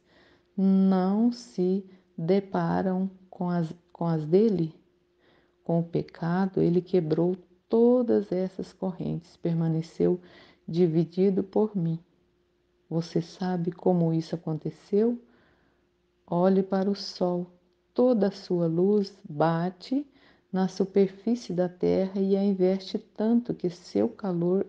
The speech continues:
é sentido. Tudo vivo e real, que traz frutos, vida, a tudo o que a terra produz, para que se possa dizer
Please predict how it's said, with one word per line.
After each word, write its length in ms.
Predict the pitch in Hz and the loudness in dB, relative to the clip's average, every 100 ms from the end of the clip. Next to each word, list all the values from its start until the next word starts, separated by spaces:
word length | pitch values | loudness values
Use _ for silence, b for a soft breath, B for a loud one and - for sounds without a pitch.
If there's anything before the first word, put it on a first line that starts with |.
| - | -6
é 100 | 190 | -8
sentido. 840 | - 233 247 - 220 214 - 170 - b b b b b b - | -2 -2 -2 -4 -4 -4 -4 -10 -12 b b b b b b 2
Tudo 280 | 214 185 | 4 4
vivo 540 | 175 160 196 226 220 220 | 2 2 2 2 2 2
e 100 | 214 | 2
real, 600 | 196 202 175 185 196 202 - b b b b _ | 0 -2 -2 0 -2 -4 -12 b b b b _
que 140 | - 185 | -2 -2
traz 520 | 190 180 180 185 - | 0 0 2 0 -4
frutos, 800 | - 196 208 220 220 170 160 - | -6 0 2 0 -2 -6 -6 -8
vida, 760 | 160 160 196 220 190 165 165 165 _ _ _ _ _ _ - | -8 0 2 2 0 0 -2 -2 _ _ _ _ _ _ -4
a 40 | 180 | -4
tudo 640 | 180 - 233 262 240 214 | -4 -2 0 2 2 0
o 40 | 202 | 0
que 380 | - 185 185 185 B B B B B | -2 0 0 -2 B B B B B
a 120 | 185 | -6
terra 460 | 175 - 175 180 175 | -4 2 2 2 -2
produz, 720 | 190 196 170 175 185 180 - | -2 -2 0 0 0 -2 -10
para 320 | - 160 165 | -8 -4 -4
que 420 | 165 - 160 - _ _ _ _ _ _ | -4 -6 -4 -4 _ _ _ _ _ _
se 260 | _ - 175 | _ -2 -2
possa 500 | - 165 175 - 170 | 0 0 0 -2 0
dizer 540 | 180 165 165 170 165 | 0 0 0 0 0